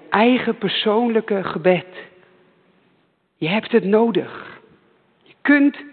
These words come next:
niet zonder. En dat geldt niet alleen voor de discipelen. Dat geldt zelfs voor Jezus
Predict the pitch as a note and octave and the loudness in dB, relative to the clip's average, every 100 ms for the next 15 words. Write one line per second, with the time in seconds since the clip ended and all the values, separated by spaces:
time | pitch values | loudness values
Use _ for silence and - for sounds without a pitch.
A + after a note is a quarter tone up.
0 | - C#3+ A#3 A#3 - - _ - - F#3+ | -16 0 0 0 -6 -20 _ -10 -4 -2
1 | C#3+ A#2+ - - _ _ _ _ _ _ | -4 -8 -18 -20 _ _ _ _ _ _
2 | _ _ _ _ _ _ _ _ _ _ | _ _ _ _ _ _ _ _ _ _
3 | _ _ _ _ _ _ _ _ _ _ | _ _ _ _ _ _ _ _ _ _
4 | _ _ _ G3+ A3 F3 - - D#3+ D3+ | _ _ _ 2 4 2 0 2 4 4
5 | E3+ C4+ D4 B3+ C4+ C4+ C4 A#3+ A#3 - | 6 6 6 4 4 2 0 0 -2 0
6 | C#4 B3 C#3+ C3 A#3+ - - - _ _ | 0 0 -2 -2 -4 -8 -20 -20 _ _
7 | _ _ _ _ - - _ _ _ _ | _ _ _ _ -20 -20 _ _ _ _
8 | _ _ _ _ _ _ - F3+ F3+ - | _ _ _ _ _ _ 0 0 0 -2
9 | D3+ A#2+ - - B2+ D#3+ B3 D#4 - - | -2 -4 -8 -18 -4 2 2 2 -4 -12
10 | - - - - - D3 C3 F#3+ G#3+ E3 | -16 -20 -20 -20 -6 -4 -2 -2 -2 -6
11 | C#3 - - | -10 -12 -18